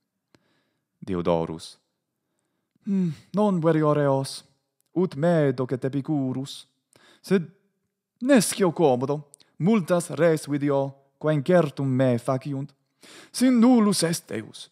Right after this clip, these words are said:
commodo sol et stellae moveri possunt, unde oriuntur venti et imbres, quis fulgrat onitrusque efficit? Summa cus.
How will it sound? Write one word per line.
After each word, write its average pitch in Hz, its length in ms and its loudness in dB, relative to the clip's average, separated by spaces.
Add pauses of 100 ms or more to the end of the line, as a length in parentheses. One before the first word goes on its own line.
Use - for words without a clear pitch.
commodo 196 480 4
sol 139 500 0
et 143 140 -4
stellae 117 840 0
moveri 170 640 2
possunt, 139 640 -6 (760)
unde 185 320 4
oriuntur 135 680 2
venti 147 420 0
et 143 80 -2
imbres, 107 680 -2 (680)
quis 214 280 0
fulgrat 156 640 0
onitrusque 175 720 0
efficit? - 640 -6 (1400)
Summa 101 600 -4
cus. - 360 -14